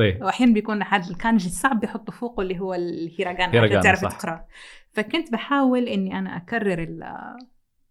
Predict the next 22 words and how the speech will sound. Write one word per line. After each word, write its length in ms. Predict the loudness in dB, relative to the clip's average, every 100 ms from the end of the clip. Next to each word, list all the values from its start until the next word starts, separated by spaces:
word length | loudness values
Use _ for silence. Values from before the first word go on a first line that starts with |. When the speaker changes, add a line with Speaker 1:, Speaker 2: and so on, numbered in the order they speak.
| _ _
Speaker 2:
مع، 420 | -2 -2 -2 -8 -16 -14
أتابع 480 | -8 -4 -2 -4
مع 220 | -8 -10 -12
ال-، 340 | -14 -16 -16 -18 -20 -14 -2
Speaker 1:
مع 140 | 2
الم-، 60 | 2
Speaker 2:
المذيع 540 | 4 4 4 2 0
وال-، 640 | -2 -2 -4 -4 -8 -10 -6
ال-، 80 | 4
Speaker 1:
شريط 240 | 6 6
الأخبار. 560 | 2 -2 -6 -8 -14 _ -8
Speaker 2:
شريط 220 | -4 -2
الأخبار 460 | -2 -2 -2 0
وأقلده 560 | 0 0 2 2 2 -2
في 80 | -4
الأداء. 440 | -8 -6 -8 -10 _ _ _ _ _ -2
Speaker 1:
آه. 180 | -2
Speaker 2:
تقليد 420 | 0 2 6 6 4
الصوت، 500 | 0 -6 -10 -14 -20 _
طريقة 440 | -6 -4 -6 -10 -8
الأداء. 420 | -8 -8 -10 -10 -14 _ _ _ _ _ _ _ _ _ _
بقلده. 460 | -8 -2 0 -2 -10